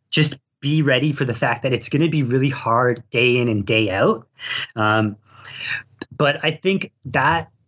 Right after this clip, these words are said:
difficulty is what really makes, uh, you grow as a human being. So I think I've learned more about business and about myself within, like, the first month or, like, six months of running a business,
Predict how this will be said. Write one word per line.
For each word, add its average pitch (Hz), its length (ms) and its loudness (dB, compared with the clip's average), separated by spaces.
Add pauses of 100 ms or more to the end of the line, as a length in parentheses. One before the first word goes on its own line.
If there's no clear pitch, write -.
(200)
difficulty 208 920 -2
is 139 220 0
what 135 360 0
really 135 380 2
makes, 127 500 0 (460)
uh, 104 220 2 (160)
you 135 180 2
grow 120 460 2
as 120 160 2
a - 20 2
human 120 520 0
being. 98 520 0 (220)
So 131 420 2
I 123 80 0
think 196 160 0
I've 165 160 2
learned 151 220 0
more 131 580 2
about 123 340 2
business 156 400 0
and 151 140 0
about 123 240 0
myself 117 640 0
within, 117 280 0
like, 117 200 0
the 120 80 -4
first - 540 -2 (300)
month 117 400 0
or, 110 180 0
like, 101 160 0
six - 260 0
months 113 280 0
of 107 180 -2
running 113 340 2 (300)
a 117 80 -2
business, 110 640 0